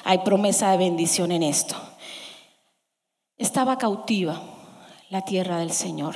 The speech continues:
el pueblo del Señor estaba cautivo por desobediencia, por idolatría, por falta de relación con el Señor.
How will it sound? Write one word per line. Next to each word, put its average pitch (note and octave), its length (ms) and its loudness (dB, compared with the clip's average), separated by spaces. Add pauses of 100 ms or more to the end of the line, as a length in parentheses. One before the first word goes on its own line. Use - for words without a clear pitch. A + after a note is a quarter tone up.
(140)
el G#3+ 160 -2
pueblo F#3+ 400 0
del F3 120 0
Señor F3 300 0
estaba F3+ 360 2
cautivo E3 600 -2 (1800)
por F#3 120 -4
desobediencia, F#3 880 0 (160)
por F#3+ 140 2
idolatría, E3+ 960 2 (300)
por G3 120 0
falta G3 360 2
de F#3 80 4
relación F3 480 0
con E3+ 160 -2
el E3 80 -2
Señor. D#3+ 500 -4